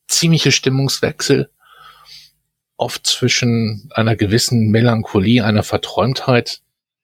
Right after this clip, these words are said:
Ähm, der Charakter, der dahinter steckt, nannte Schumann Eusebius. Eusebius ist der Verträumte. Dann geht es aber direkt wieder los mit, mit ziemlicher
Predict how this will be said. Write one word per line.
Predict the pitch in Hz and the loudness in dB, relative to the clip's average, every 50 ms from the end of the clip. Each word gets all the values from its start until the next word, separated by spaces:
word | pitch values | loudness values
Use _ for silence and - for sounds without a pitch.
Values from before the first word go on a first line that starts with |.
| _ _ _ _ _ _ _ _ _ _ _ _ _ - | _ _ _ _ _ _ _ _ _ _ _ _ _ -4
Ähm, | - 104 104 107 107 104 98 92 87 - - - - - - - - - - | -2 0 0 0 0 -2 -4 -4 -8 -10 -14 -14 -16 -18 -18 -20 -18 -4 -2
der | 117 113 | -2 -2
Charakter, | - - 113 - 113 113 - - - | 0 -4 -2 -2 -2 -2 0 -2 0
der | 117 117 113 104 | 0 2 2 2
dahinter | 113 104 107 113 - 107 | 2 2 2 2 2 0
steckt, | 104 - - 107 104 - - | 0 0 0 -2 -2 -2 -2
nannte | 107 104 104 107 104 | -2 0 0 0 -2
Schumann | - - - 113 113 107 104 104 104 98 95 - | -2 -4 -4 -2 0 0 2 2 0 -2 -4 -4
Eusebius. | _ - 101 98 104 98 98 107 120 - 113 113 110 107 - - | _ 0 0 2 2 2 2 0 0 0 2 2 2 0 0 -2
Eusebius | - 95 90 - 101 101 101 104 104 98 | -4 -4 -2 -2 -2 -2 -2 -2 -2 -2
ist | - - - | -4 -4 -4
der | 101 92 | -6 -6
Verträumte. | - - 92 - - - 95 95 107 - - 120 113 - - - - - - - - - - - - - _ _ _ _ _ | -4 -8 -8 -8 -4 -2 -2 -2 -2 -2 -2 -2 -2 -2 -6 -14 -18 -18 -16 -16 -14 -14 -14 -14 -16 -20 _ _ _ _ _
Dann | - 113 131 135 135 | -2 0 0 2 2
geht | 117 139 131 - | 2 0 0 0
es | 120 - - | -2 0 0
aber | 110 107 107 104 | 2 2 2 2
direkt | 104 117 117 104 98 92 - - - | 2 0 0 0 -2 -2 -4 -6 -6
wieder | 98 - 123 98 | -2 0 2 2
los | 92 95 101 113 113 - - | 2 0 -2 -2 -4 -4 -4
mit, | - 95 87 - - - | -4 -4 -4 -4 -8 -8
mit | - 90 - _ | -8 -8 -8 _
ziemlicher | - - - - 113 110 110 107 - - 101 95 95 98 90 | -4 -4 -2 -2 0 -2 -2 -2 -2 0 2 2 2 2 0